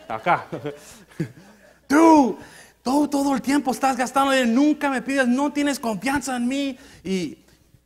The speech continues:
cómo vamos a pagar estos biles?" No, enojado. No, no, sí, está enojado. <laughs> Sí, ese tipo de enojo. <laughs> Enojado, eh, de una cara enojada, sí. No, eh, ok, sin dientes, ok. <laughs>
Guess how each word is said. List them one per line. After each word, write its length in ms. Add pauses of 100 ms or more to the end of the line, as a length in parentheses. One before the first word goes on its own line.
(960)
cómo 300
vamos 300
a 100
pagar 280
estos 260
biles?" 200
No, 160
enojado. 720
No, 100 (460)
no, 160 (280)
sí, 260
está 140
enojado. 540
<laughs> 40 (720)
Sí, 100
ese 200
tipo 280
de 100
enojo. 340 (680)
<laughs> 640
Enojado, 760
eh, 60
de 80
una 260
cara 260
enojada, 380
sí. 460
No, 360 (220)
eh, 320 (720)
ok, 220
sin 240
dientes, 460
ok. 140
<laughs> 720